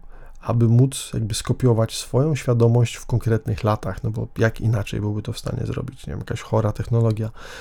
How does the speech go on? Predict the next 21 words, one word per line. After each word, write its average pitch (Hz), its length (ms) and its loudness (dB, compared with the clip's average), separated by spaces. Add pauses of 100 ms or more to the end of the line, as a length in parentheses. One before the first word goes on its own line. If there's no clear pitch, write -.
(260)
już - 120 -8
nie 117 100 4
znaj, 113 400 4
być 117 260 4
może. 120 200 -6 (840)
Eee, - 1400 -10 (1500)
no 151 100 4
tak, 107 180 0
i 110 80 0
pytanie, 127 400 4
czy 123 160 -4
te 123 100 2
wszystkie - 360 0
inne 117 540 4
ludki, 117 380 2
które 113 260 0
tutaj 110 260 -2
ma, 117 180 4
są 113 200 2
też 113 220 4
jakby, 110 420 0